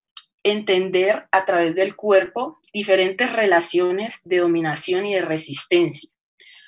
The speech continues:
Actualmente, desde mi campo, en este caso la sociología, eh, se ha ido profundizando en otras concepciones que no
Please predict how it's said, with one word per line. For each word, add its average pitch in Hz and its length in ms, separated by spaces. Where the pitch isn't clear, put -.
Actualmente, 294 1040
desde 208 520
mi 180 140
campo, 170 440
en 170 100
este 170 300
caso 180 360
la 175 140
sociología, 156 920
eh, 190 340
se - 280
ha 214 400
ido 247 240
profundizando 180 1080
en 247 140
otras 285 380
concepciones 202 880
que 185 160
no 170 560